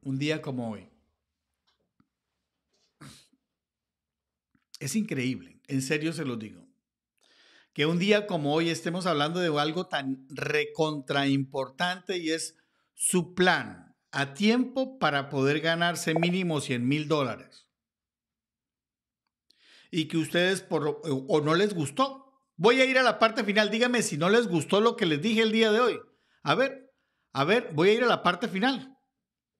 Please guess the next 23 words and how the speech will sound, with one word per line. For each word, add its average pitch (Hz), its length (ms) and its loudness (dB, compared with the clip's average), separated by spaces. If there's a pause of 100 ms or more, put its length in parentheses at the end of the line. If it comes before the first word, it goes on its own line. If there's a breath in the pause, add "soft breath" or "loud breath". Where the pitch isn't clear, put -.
(1400 soft breath)
Eh, 202 1500 2
mm, 175 960 -2
"Profe, 214 340 4
ya 202 120 4
le 220 120 2
gasté 196 260 0
todos 220 240 2
los 185 140 0
pañales 196 480 0
a 170 80 0
mi 156 80 0
abuelo 233 420 4
y 180 100 -2
tal". 180 460 2 (340 soft breath)
Eh, 175 360 4
y 175 40 -2
no 180 80 2
ha 190 40 2
empezado 202 440 4
la 175 120 2
onda 190 280 2
cuatro, 226 340 4
imagínate. 185 680 0